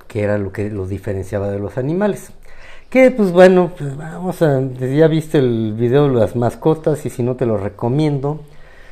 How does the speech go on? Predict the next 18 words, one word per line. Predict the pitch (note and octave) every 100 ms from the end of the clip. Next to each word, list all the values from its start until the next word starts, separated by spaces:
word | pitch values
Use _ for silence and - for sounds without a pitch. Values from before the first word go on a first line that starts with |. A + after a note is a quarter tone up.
| -
pues, | B2+ A2+
bueno, | B2+ G#2+ - - - - - - - -
vamos | A#2 A2+ G#2+
a | A2+
ver | G#2 A2
que | - G#2 G2+ A2+ - A#2 - B2+
no | B2 B2+ B2
es | A#2 A2+
necesariamente | G#2+ A2 - B2 A2+ A2 A2+ G#2+ G#2 A2 G2 G2+
exacto. | G2 - F#2 - - - - - - - - - -
Pasamos | G3+ - B3 B3 A3
a |
la | F#3+
Edad | F#3+ G3+ G3
Media, | G3 F#3+ D3+ - - B2
esa | A2+ G#2 F#2+ - G#2+ G2 G2 G#2 - - - -
Edad | A#2+ A#2+ B2
Media, | C#3 C3+ B2 B2 A2+ A2 G#2